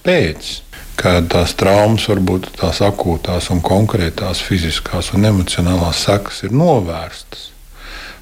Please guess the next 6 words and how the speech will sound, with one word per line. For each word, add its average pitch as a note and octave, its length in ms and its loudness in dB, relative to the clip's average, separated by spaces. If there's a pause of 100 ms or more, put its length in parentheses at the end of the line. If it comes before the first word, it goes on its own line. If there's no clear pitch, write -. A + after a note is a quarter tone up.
Bet, - 300 -8
eh, G2+ 180 2
cilvēkam G2 720 2
šie G#2+ 160 -2
traucējumi B2 640 2
turpinās. F2+ 720 -2